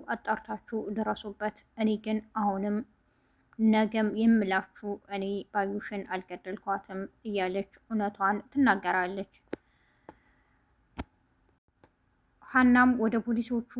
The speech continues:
በመሄድ ከአባቷ ጋር፣ «እማዬ እስከ መቼ ነው እዚህ የምትቆየው?» እያለች ፖሊሶቹን ታናዝዛቸዋለች። ተምቹም «እኔ፣ እ፣ እነ ሰላም ቤት፣ እ፣ ሄደን ማጽናናት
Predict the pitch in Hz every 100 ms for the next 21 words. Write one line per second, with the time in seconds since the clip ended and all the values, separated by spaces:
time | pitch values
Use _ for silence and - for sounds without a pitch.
0 | 247 247 220 214 196 208 208 - - 208
1 | 196 208 196 190 214 220 - 202 196 -
2 | 220 220 214 196 226 - - - 208 202
3 | - 190 190 202 202 190 196 226 - 247
4 | 247 - - 185 185 202 - - 214 190
5 | 185 196 - - - 247 214 190 - 202
6 | 208 - 254 247 214 190 185 185 - 220
7 | 196 196 196 - - _ _ _ _ _
8 | _ _ _ _ _ _ - 302 285 320
9 | 302 262 233 240 247 240 - 202 214 214
10 | 208 214 220 226 226 214 202 196 214 -
11 | - 208 202 196 202 _ _ _ _ _
12 | _ _ _ _ _ _ - _ 226 208
13 | 226 254 254 - _ - 226 220 208 208
14 | 202 208